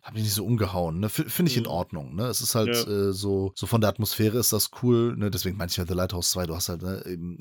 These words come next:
Speaker 1: diesen Leuchtturm, dann regnet's da, dann ist da viel Wind, ne? Und die sind da in diesen, soll man sagen, das ist alles so ein bisschen urig, ne? Dunkles Holz und so weiter. Ähm, das find ich ja immer ganz gemütlich, ähm, wie die sich dann da irgendwie auch so Feuer machen und Essen, Essen machen und sowas. Da hab ich dann Bock drauf. Ist aber,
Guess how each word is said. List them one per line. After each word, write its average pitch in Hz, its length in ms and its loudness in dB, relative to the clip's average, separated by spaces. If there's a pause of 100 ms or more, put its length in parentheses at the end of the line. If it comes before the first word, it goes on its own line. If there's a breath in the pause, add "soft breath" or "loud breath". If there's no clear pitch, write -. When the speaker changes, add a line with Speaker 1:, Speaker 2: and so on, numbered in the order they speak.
Speaker 1:
diesen 90 180 -8
Leuchtturm, 107 640 4
dann 95 160 -2
regnet's 110 480 -2
da, 101 160 -2
dann 98 160 -2
ist - 160 0
da - 60 -2
viel 98 300 -2
Wind, 110 520 4
ne? 104 340 -2
Und 92 360 -6
die - 60 -8
sind 95 180 -4
da 95 120 0
in 92 120 -4
diesen, 90 420 -4
soll 87 100 -8
man 90 140 -4
sagen, 90 300 -2
das 87 100 -4
ist - 40 -4
alles 92 160 -4
so 101 60 -2
ein 98 40 -4
bisschen - 220 -4
urig, 120 640 4 (120)
ne? 101 300 0
Dunkles 95 400 -4
Holz 101 460 4
und 95 100 -4
so 92 160 -2
weiter. 90 560 -2
Ähm, 85 160 -8
das - 140 -10
find 92 140 -10
ich 90 40 -6
ja 87 60 -4
immer 87 120 -2
ganz 87 200 -4
gemütlich, 95 640 -2
ähm, 87 180 -4
wie 85 60 -6
die 82 60 -6
sich 87 160 -8
dann 82 160 -10
da 78 200 -10
irgendwie 76 300 -12
auch - 100 -12
so - 100 -8
Feuer 85 360 -4
machen 82 260 -6
und 80 100 -6
Essen, 87 400 -6
Essen 98 260 -4
machen 87 280 -4
und 82 120 -8
sowas. 82 440 -6
Da 117 60 -8
hab 104 100 -6
ich 95 60 -6
dann 82 160 -6
Bock 90 180 -8
drauf. 90 400 -4
Ist - 260 -2
aber, 76 360 -10